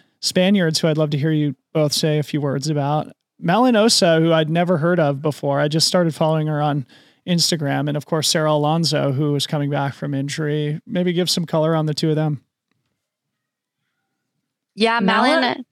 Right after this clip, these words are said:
Speaker 2: Oh, go ahead.
Speaker 3: You go.
Speaker 2: Okay.
Speaker 3: No, you got it.
Speaker 2: Uh, Malin has a big, uh, soccer background. She's very young, too. I wanna say she's, like, twenty or nineteen.
Speaker 1: I think she's twenty,
Speaker 2: Um,
Speaker 1: yeah.
Speaker 2: Yeah. And so her and Sarah, I think they're actually, like, pretty close friends, and Sarah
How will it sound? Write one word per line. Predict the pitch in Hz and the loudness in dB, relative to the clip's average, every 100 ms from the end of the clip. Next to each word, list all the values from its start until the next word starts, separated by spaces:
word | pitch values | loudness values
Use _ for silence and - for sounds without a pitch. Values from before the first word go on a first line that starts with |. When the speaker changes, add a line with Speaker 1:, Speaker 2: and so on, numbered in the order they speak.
| _ - | _ -2
Speaker 2:
Oh, | 220 | 0
go | 208 | 2
ahead. | 233 208 | 0 0
Speaker 3:
You | 208 185 | 0 0
go. | 180 | 2
Speaker 2:
Okay. | 190 | 2
Speaker 3:
No, | 220 196 180 | 2 2 2
you | 180 | 2
got | 175 | 2
it. | 175 - - _ _ _ - | 0 -6 -18 _ _ _ -2
Speaker 2:
Uh, | 214 208 | 0 2
Malin | 214 214 240 247 247 | 2 2 2 2 0
has | 233 214 | 0 0
a | 202 | -2
big, | 196 190 190 | -2 -2 0
uh, | 185 175 | 0 0
soccer | - 190 180 214 | 0 0 -2 -2
background. | 214 233 - 208 214 | -2 -2 -4 -2 0
She's | 285 254 - | 0 0 0
very | 196 180 175 | 0 2 2
young, | 170 151 175 | 0 -2 -4
too. | - | -4
I | - | -2
wanna | 196 254 | 0 0
say | - 180 | 0 -2
she's, | 180 - - | -2 -4 -4
like, | 101 - - | -4 -6 -8
twenty | - 170 180 180 | -2 -2 0 -2
or | - | -2
nineteen. | 151 156 - - 170 175 | -2 -4 -6 -4 -2 -4
Speaker 1:
I | |
think | - 160 | -6 -2
she's | 175 | 0
twenty, | - 190 | 0 0
Speaker 2:
Um, | 160 143 117 | 2 2 0
Speaker 1:
yeah. | 156 156 - - - _ _ _ | -2 -4 -8 -20 -20 _ _ _
Speaker 2:
Yeah. | 196 160 208 - - - | 0 0 -2 -10 -8 -4
And | 214 | -2
so | - 220 202 202 - | 0 2 4 2 0
her | 214 302 | 0 0
and | 359 | 0
Sarah, | - 214 208 202 180 - | 0 0 2 0 0 0
I | 185 | -2
think | 196 254 370 | -2 -6 -2
they're | 233 175 | 0 0
actually, | 202 - 180 | -2 -2 -2
like, | 175 | -2
pretty | - 202 | -4 -6
close | - 196 180 - | -2 -2 0 0
friends, | 185 175 185 190 | 0 0 -2 -2
and | 175 | -2
Sarah | - 190 175 | 0 2 2